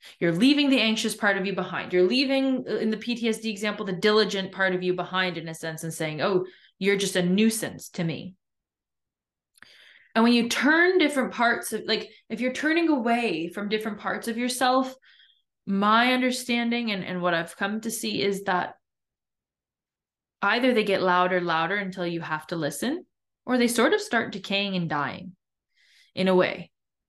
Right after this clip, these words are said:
You know, they feel unseen, and it's almost like then you're not integrated because, right, you've, you've said to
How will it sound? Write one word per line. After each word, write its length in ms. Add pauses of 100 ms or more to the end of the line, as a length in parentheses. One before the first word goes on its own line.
(160)
You 120
know, 200
they 160
feel 480
unseen, 840 (280)
and 480 (460)
it's 220
almost 340
like 420 (400)
then 280
you're 140
not 280
integrated 800 (260)
because, 420
right, 240
you've, 260
you've 180
said 300
to 180